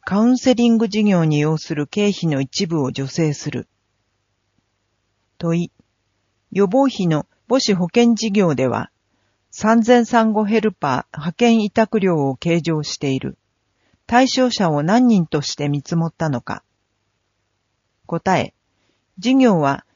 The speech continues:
十月以降に開始する予定である。半年で三十五人の利用。上限回数二十回と考えたので、七百回分を委託料とした。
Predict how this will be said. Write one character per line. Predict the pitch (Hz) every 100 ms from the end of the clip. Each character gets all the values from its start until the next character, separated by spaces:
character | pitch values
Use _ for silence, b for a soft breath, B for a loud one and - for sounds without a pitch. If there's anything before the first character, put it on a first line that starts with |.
| -
十 | 156 233
月 | 247 254 - 240
以 | -
降 | 208 165
に | 156
開 | - 190 185
始 | 196
す | - 190
る | 175
予 | 165
定 | - 170 156
で | 156
あ | 135
る。 | - _ _ _ _ _ _ _ _
半 | - 208
年 | 202 220 -
で | 202
三 | 190 226 247
十 | 208 185
五 | 156 170
人 | 190 196
の | 156 139
利 | 135
用。 | 156 143 143 _ _ _ _ _ _
上 | 165 208 220
限 | 220 214
回 | 220 208
数 | - 165 156
二 | 160 160
十 | 165
回 | _ 202 160
と | -
考 | - 165 165 165
え |
た | - 147
の | 139
で、 | 135 139 - _ _ _ _
七 | 165 175 233
百 | 247 254
回 | - 233 220
分 | 208 196 185
を | 175
委 | 180
託 | 190 190 190
料 | 170 139
と | 135
し | - -
た。 | -